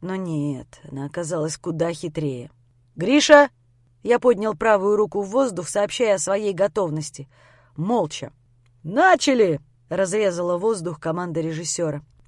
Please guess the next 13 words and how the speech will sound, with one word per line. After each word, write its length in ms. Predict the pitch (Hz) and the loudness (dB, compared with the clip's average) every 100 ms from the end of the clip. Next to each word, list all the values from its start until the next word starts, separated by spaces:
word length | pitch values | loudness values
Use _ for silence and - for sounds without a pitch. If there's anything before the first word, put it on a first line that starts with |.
| _ - | _ -2
Колёса 380 | 208 233 233 | 4 4 2
байка 320 | 220 247 226 202 | 0 0 0 -2
взрыли 360 | 208 226 220 | -2 -2 -4
землю. 440 | 175 226 190 165 151 _ _ _ _ _ | -2 -2 -2 -6 -10 _ _ _ _ _
Железный 540 | 160 220 262 247 233 233 | -4 2 2 2 0 -2
конь 280 | 269 254 | 2 4
разогнался 640 | 208 208 233 247 262 226 196 | 2 2 2 2 0 -2 -4
на 100 | 196 | -4
максималку 640 | 208 - 233 247 226 - 156 | -6 -6 -4 -2 -2 -4 -10
всего 340 | - 220 240 | -8 0 2
за 160 | 190 208 | 2 -2
несколько 460 | 226 - 240 214 | -6 -8 -8 -8
секунд. 520 | - 220 - 202 143 | -8 -8 -6 -6 -6